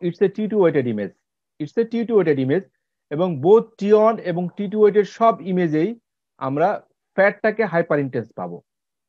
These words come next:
ফ্যাট পাবো বেশি হাইপার, মানে হাইপার ইনটেন্স সাদা, it is the fat hyper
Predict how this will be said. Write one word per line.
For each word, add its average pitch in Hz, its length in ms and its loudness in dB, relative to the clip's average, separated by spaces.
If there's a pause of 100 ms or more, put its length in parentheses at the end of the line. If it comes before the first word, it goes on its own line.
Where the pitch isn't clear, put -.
(160)
ফ্যাট 190 200 4 (140)
পাবো 196 180 2 (180)
বেশি 156 260 -2
হাইপার, 147 340 -2
মানে 127 160 -4
হাইপার 139 300 -2
ইনটেন্স 143 280 -8
সাদা, 98 220 -4 (720)
it 151 60 -8
is 147 100 -6
the 160 140 -6
fat 190 180 2 (100)
hyper 147 220 -2